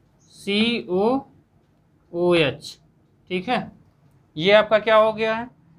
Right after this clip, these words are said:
ये आपका ईडीटीए का स्ट्रक्चर है। अगर आपसे गलती से पूछ ले रहा है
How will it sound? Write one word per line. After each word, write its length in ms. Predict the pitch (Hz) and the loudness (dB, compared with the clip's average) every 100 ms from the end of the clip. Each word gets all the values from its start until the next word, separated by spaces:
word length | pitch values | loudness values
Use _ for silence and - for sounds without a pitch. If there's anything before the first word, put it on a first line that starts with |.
| _ | _
ये 160 | 165 202 | -6 -2
आपका 320 | 214 208 226 226 226 - - - - - - 170 | -2 0 2 2 0 -14 -20 -20 -20 -20 -14 -4
ईडीटीए 640 | 185 185 202 202 196 202 | -2 -2 -4 -2 0 2
का 160 | 196 170 | 2 0
स्ट्रक्चर 520 | - 160 151 151 131 | -2 -8 -8 -10 -10
है। 160 | 131 - - - - - - - - - - - - - - - - - - | -12 -16 -20 -20 -20 -20 -20 -20 -20 -20 -20 -20 -20 -20 -20 -20 -18 -20 -4
अगर 220 | 170 202 233 | 2 6 6
आपसे 360 | 226 226 240 | 6 4 -2
गलती 340 | 226 220 220 233 | 0 0 -4 -6
से 120 | 247 | -6
पूछ 280 | 226 240 240 | -4 -6 0
ले 140 | 233 | 4
रहा 260 | 233 233 | 6 6
है 80 | 240 | 4